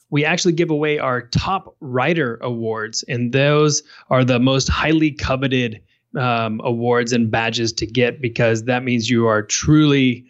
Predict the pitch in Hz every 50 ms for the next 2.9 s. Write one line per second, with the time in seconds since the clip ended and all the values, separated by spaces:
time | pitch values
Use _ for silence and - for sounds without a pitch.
0 | _ - 165 151 139 127 127 - - - - 139 127 123 120 120 - - - 156
1 | 123 120 117 113 120 113 117 113 110 104 104 104 - - 113 107 101 110 127 139
2 | 156 151 151 147 143 135 127 135 117 117 123 123 123 123 123 120 117 -